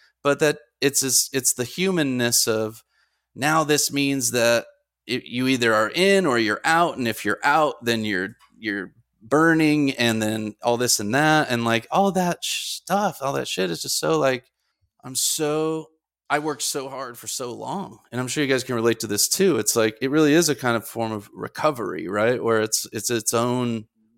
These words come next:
programming or deprogramming. And yeah, it's not like, oh, I was in a crazy sex cult or something. I wasn't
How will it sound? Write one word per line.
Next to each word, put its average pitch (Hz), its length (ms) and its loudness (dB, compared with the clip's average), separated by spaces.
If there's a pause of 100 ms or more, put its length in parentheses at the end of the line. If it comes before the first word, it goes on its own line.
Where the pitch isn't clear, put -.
programming 117 840 2
or 107 100 -4
deprogramming. 110 1040 -4
And 113 180 -8
yeah, 151 180 4
it's - 220 -4
not 151 180 -2
like, 127 260 -2
oh, 143 140 2
I 135 80 2
was 123 160 -2
in 127 140 -4
a 113 200 -4 (560)
crazy 120 400 0
sex 175 380 0
cult 123 360 -4
or 120 40 -6
something. 123 580 -2
I 139 60 -2
wasn't 135 380 -4